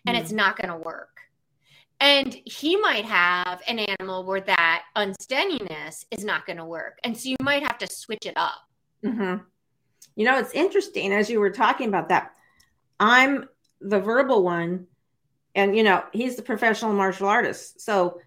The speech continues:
Speaker 2: he uses his
Speaker 1: Mm.
Speaker 2: body. So he went to
Speaker 1: Mm.
Speaker 2: use his body and I, it was completely unconscious. It's just in him. In mine, it's completely in me to use my voice.
Speaker 1: To use your voice.
Speaker 2: Yeah.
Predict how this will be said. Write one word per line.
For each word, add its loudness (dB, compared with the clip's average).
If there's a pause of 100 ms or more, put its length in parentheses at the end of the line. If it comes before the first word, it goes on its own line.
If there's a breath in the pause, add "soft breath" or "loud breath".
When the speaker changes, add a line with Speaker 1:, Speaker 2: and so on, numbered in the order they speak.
(140 loud breath)
Speaker 2:
he -4
uses 4
his 2
Speaker 1:
Mm. -8
Speaker 2:
body. 6 (460)
So 2
he -2
went 0
to -4
Speaker 1:
Mm. -2
Speaker 2:
use 0
his -2
body 4
and -6
I, 2
it -2
was 2
completely -4 (320 soft breath)
unconscious. -2 (400)
It's -6
just -8 (220)
in -2
him. -4
In -2
mine, 0 (160)
it's -16
completely -2
in -4
me -4
to 0
use 2
my -2
voice. -6
Speaker 1:
To -10
use -2
your -4
voice. -2
Speaker 2:
Yeah. -4